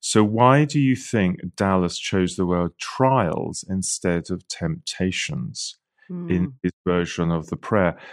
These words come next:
Speaker 1: The, a golden triangle are trying to work with the Holy Spirit at, at the top of the pyramid, and on one side, the ordinary experiences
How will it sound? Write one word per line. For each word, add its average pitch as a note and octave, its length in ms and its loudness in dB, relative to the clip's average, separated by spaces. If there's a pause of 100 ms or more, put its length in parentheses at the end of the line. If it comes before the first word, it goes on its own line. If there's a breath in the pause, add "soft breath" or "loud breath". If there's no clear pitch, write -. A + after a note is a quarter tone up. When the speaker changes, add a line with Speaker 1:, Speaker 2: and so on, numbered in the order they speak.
Speaker 1:
The, A2 280 4
a G#2 120 2
golden A#2+ 840 2
triangle G2 720 0
are F2 80 -2
trying G2+ 480 0 (160)
to F#2 300 2 (300 soft breath)
work F#2+ 460 0
with F#2 280 0
the F2+ 120 0
Holy A#2 300 0
Spirit G#2+ 680 2
at, E2 80 -2 (320)
at F#2+ 160 -4
the F2+ 280 2 (120)
top - 360 0
of E2+ 240 -2
the E2+ 320 0 (560)
pyramid, E2+ 720 -2 (520 soft breath)
and F#2+ 180 2
on G2 220 2
one A#2+ 280 2
side, F2 600 0
the F#2+ 260 0
ordinary A2 680 2
experiences F2+ 1120 0